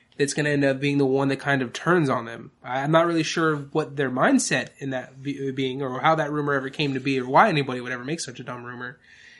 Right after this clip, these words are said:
But, I mean, if anybody were, if we were to ever entertain this idea, it would make more sense, I think, for, you know, Xavier Woods to be the one to kind of turn on Kofi than Big E.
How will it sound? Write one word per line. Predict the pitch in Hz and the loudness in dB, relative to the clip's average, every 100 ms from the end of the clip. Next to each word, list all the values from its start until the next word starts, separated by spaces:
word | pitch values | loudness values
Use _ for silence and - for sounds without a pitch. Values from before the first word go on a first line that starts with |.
| - - - | -20 -14 0
But, | 139 143 | 4 6
I | |
mean, | 160 165 | 6 6
if | 175 - | 4 4
anybody | 208 247 226 214 185 | 6 8 6 4 2
were, | 151 170 170 135 120 | 4 6 6 4 0
if | 117 | 0
we | 165 | 2
were | |
to | 156 151 - | 2 -2 -2
ever | 185 202 202 | 2 4 4
entertain | 190 170 156 175 170 | 2 0 0 0 0
this | 143 131 | 0 0
idea, | 117 120 120 123 | -2 -4 -6 -6
it | |
would | 143 | -2
make | 156 156 | 0 0
more | 160 156 | 0 0
sense, | 151 151 139 | 0 -4 -4
I | 127 | -6
think, | 147 | -6
for, | - 127 123 123 123 _ _ _ | -6 -8 -8 -10 -12 _ _ _
you | 135 | -4
know, | 131 | -2
Xavier | 131 160 147 127 | 2 4 4 4
Woods | 131 147 139 | 6 6 6
to | - | 2
be | 127 | -4
the | 123 120 | -4 -4
one | 120 123 120 | -4 -8 -8
to | 123 | -6
kind | 135 120 | -4 -4
of | |
turn | - 135 120 | -2 -4 -4
on | 120 | -8
Kofi | 135 120 123 120 | -6 -6 -6 -8
than | 120 120 120 117 | -8 -10 -10 -4
Big | 135 120 | -4 -4
E. | 123 120 | -10 -14